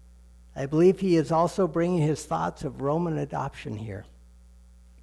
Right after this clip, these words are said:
And what I found at looking at various commentaries, that Roman adoption was a legal practice in Roman times.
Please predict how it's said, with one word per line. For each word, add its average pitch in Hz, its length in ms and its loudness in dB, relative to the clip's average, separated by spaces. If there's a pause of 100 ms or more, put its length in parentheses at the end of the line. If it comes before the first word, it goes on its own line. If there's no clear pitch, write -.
(280)
And 147 100 -6
what 147 140 -2
I 147 140 0
found 208 480 0
at 175 180 -4
looking 170 300 -4
at - 180 -6
various 151 360 -2
commentaries, 151 840 -6 (1000)
that 151 260 -4
Roman 196 300 4
adoption 151 640 0
was 147 180 -2
a 147 80 0
legal 180 380 0
practice 147 640 -6
in 135 180 -4
Roman 151 340 -2
times. 131 600 -8